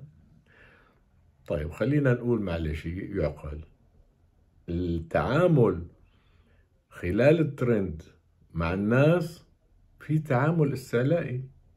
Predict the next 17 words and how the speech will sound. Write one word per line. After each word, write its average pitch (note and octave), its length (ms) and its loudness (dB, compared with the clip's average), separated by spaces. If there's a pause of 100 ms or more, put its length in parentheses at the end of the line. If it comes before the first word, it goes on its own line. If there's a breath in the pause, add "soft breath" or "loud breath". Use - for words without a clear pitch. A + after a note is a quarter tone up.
يعني E2+ 200 -2
واحد C3+ 260 6
قال C#3+ 160 4
له C#3 80 4
إنه B2+ 200 2
بعطيكم A#2+ 540 -2
مص-، A2+ 100 -6
قالوا A#2+ 360 -2
له: C#3+ 160 2
"ما D3 220 0
لنا D3+ 140 2
بحاجتك D3 720 -2
وما C3 220 0
لنا B2+ 160 -2
بحاجة A#2 500 -6
مصاريك، A2+ 760 -8
ولا F2 240 -10